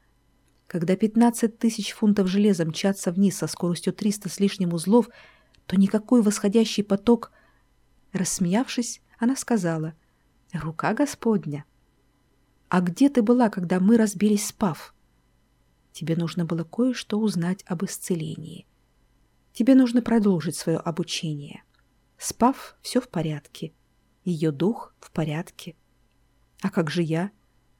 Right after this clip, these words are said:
«Ты — совершенное проявление совершенной любви, совершенной жизни, здесь и сейчас». «А тебе обязательно оставаться невидимой?»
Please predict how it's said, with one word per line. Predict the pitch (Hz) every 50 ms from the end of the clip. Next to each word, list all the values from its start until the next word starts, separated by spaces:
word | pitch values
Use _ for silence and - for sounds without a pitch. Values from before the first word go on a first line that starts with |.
| _ _ _ _ _ _ _ _ _ _ -
«Ты — | - 190 202 233 254 - _ _ _ _ _ _ _ _
совершенное | - - - - 151 147 139 - - - 165 160 156 156 156 156
проявление | 156 - 165 160 156 147 151 151 160 190 220 214 185 156 147 151 - _ _
совершенной | - - - - 156 151 151 - - - 220 240 240 214 214
любви, | 196 160 143 - 160 143 156 147 147 - _ _ _ _ _ _ _ _ _ _ _ _ -
совершенной | - - - 180 175 165 - - 233 240 247 233 214 208
жизни, | 175 151 160 160 156 156 - 165 160 156 160 - _ _ _ _ _ _ _ _ -
здесь | 165 156 156 - 170 190 226 - - - - _ _ _
и | -
сейчас». | - - - - - - - 165 - - - - - _ _ _ _ _ _ _ _ _ _ _ _ _ _ _ _ _ _ _ _ _ _ _ _ _ _ _ _
«А | - 185
тебе | - - 190 233
обязательно | 226 - 214 202 208 220 196 226 285 302 - 269 262 254
оставаться | 247 - - 233 220 220 208 208 - 226
невидимой?» | 233 233 196 175 156 165 165 156 156 147 151